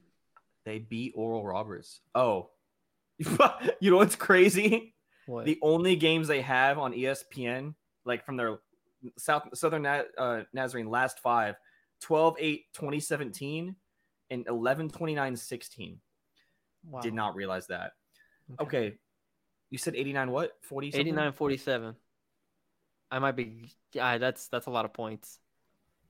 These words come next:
Speaker 1: That's not enough points, in my opinion.
Speaker 2: Oh, gosh.
Speaker 1: I'm gonna go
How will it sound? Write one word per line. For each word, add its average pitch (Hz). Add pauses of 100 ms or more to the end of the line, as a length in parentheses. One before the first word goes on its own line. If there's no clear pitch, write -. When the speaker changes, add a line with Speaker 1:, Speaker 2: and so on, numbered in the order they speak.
(580)
Speaker 1:
That's -
not 123
enough 107
points, 95
in 95
my 98
opinion. 92 (360)
Speaker 2:
Oh, 147
gosh. - (1120)
Speaker 1:
I'm 123
gonna 156
go 117